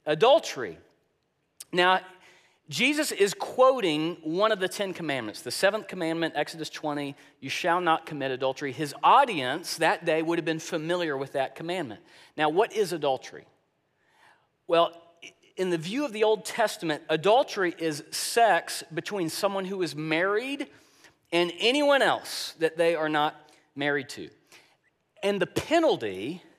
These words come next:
of committing adultery in the Old Testament was being stoned to death. And because of that, it, th-, this was not a common occurrence. And I say that to help us understand when Jesus said these words,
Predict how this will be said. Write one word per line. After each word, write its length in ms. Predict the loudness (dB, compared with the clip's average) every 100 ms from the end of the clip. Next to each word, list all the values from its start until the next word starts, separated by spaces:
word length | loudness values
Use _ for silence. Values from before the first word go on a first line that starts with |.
| _ _ _ -6
of 100 | -4
committing 380 | 0 2 2
adultery 560 | 2 2 2 0 -2 -2
in 180 | -2 0
the 120 | 2
Old 180 | 2 2
Testament 580 | -2 -2 -2 -4 -4 -6 _
was 140 | -12 -6
being 200 | -4 -4
stoned 680 | -6 -2 -2 -2 -6 -8 -12
to 100 | -14
death. 400 | -8 -8 -8 -16 _ _ _ _ _ _ _
And 120 | -4
because 460 | -2 -2 2 2 2
of 300 | 0 0 2
that, 500 | 2 4 4 0 -6
it, 140 | -2 2
th-, 160 | 0 0
this 260 | -4 -2
was 180 | -4 -2
not 300 | 2 2 2
a 60 | -4
common 760 | -4 -4 0 2 0 -6 -10 -20 _ _ _ _ _ _
occurrence. 600 | -10 -4 -2 -2 -8 -18 -18 _ _ _ _ _ _ _ -4
And 100 | 0
I 80 | 2
say 460 | 0 -2 0 0 4
that 720 | 4 6 4 2 -6 -20 -6
to 80 | 2
help 180 | 2 2
us 160 | -2
understand 540 | -4 -4 -4 -2 -2 -2
when 160 | -2
Jesus 420 | -4 -6 -2 -2
said 340 | -2 2 0 0
these 220 | -8 -6
words, 640 | -2 0 0 -2 -4 -10